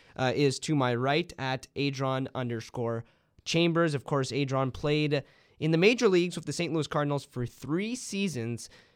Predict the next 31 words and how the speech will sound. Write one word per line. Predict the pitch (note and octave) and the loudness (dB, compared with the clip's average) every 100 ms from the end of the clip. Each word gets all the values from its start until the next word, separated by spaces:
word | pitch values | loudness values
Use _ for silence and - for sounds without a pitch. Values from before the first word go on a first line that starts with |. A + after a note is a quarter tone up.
| _ - | _ -6
and | C3 C3+ C#3 C#3+ | -2 0 0 0
wants | F#3+ - | 0 -2
to | D#3+ | -4
tell | F3+ E3 | 0 2
Mastroberti | D#3+ D3+ D3+ C#3+ D3 D3+ | 0 0 -2 -2 -2 -2
a | |
little | C#3 G3+ | 0 0
bit | F#3+ D#3 | 0 0
about | D3 C3+ - - _ _ _ _ _ _ _ _ _ - | 0 -2 -4 -14 _ _ _ _ _ _ _ _ _ -12
what | B2+ C3+ B2 | -2 -2 -2
he | - F#3 G3+ | -6 -2 0
did | B2+ F#2+ - - | 0 -4 -14 -14
to | - A2+ | -8 -2
his | D3 D#3 | -2 -2
career. | - A2+ G2+ A#2 _ _ _ _ _ _ _ _ _ - | -6 -8 -10 -16 _ _ _ _ _ _ _ _ _ -2
We | F3 | 0
do | F3+ A3 | 4 6
have | G3 D#3+ | 6 6
this | D#3 | 2
man | D#3+ D#3 | 4 4
in | D3 | 4
the | C3+ | 4
room, | C#3 C#3 | 2 4
Adron | C#3 C3 C#3 C3 | 2 4 2 2
Chambers, | C#3+ C3+ C3 B2+ | 2 2 2 2
talking | D#3 C#3+ C#3+ | 2 2 2
with | B2+ | 2
Michael | C#3 C3 C3 | 2 2 2
Mastroberti, | B2+ B2 A#2+ C3 B2+ C3 | 2 0 0 -2 0 0
who, | C3+ C3+ | 2 2
uh, | C3 B2+ | 4 2